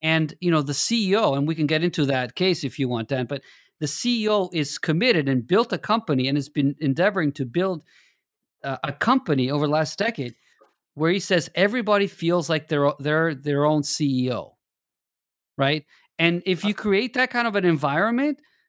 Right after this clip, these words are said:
Speaker 1: where everybody v-, believes they can make a difference and for themselves and the company,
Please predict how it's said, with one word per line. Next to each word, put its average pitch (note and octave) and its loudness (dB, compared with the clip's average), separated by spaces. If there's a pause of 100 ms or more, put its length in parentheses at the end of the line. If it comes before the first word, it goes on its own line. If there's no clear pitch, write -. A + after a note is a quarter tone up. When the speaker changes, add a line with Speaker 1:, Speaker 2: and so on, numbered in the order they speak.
(120)
Speaker 1:
where D#3 0
everybody G3+ 0
v-, C3 -10 (200)
believes D3+ 0
they E3+ 0
can C3 0
make D#3 0
a F#3+ 0
difference F3 -2
and D3 -2
for D#3+ -2
themselves D3+ 0
and E3 0
the C3+ 0
company, G3 -4